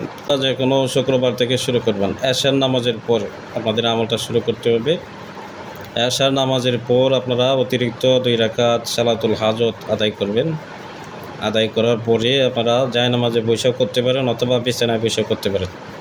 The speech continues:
তিনবার তাওবা, এগারো বার দুরূদ ইব্রাহিম পড়বেন। পড়ার পরে আপনার যে হাজত,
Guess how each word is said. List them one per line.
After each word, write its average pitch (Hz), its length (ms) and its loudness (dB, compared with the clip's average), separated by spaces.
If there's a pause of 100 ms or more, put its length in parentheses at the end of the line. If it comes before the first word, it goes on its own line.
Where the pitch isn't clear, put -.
(460)
তিনবার 135 340 2
তাওবা, 127 560 2 (520)
এগারো 127 240 4
বার 131 280 2
দুরূদ 123 260 2
ইব্রাহিম 117 520 2
পড়বেন। 98 280 0 (880)
পড়ার 127 340 2
পরে 135 360 2
আপনার 127 340 0
যে 123 140 0
হাজত, 120 480 2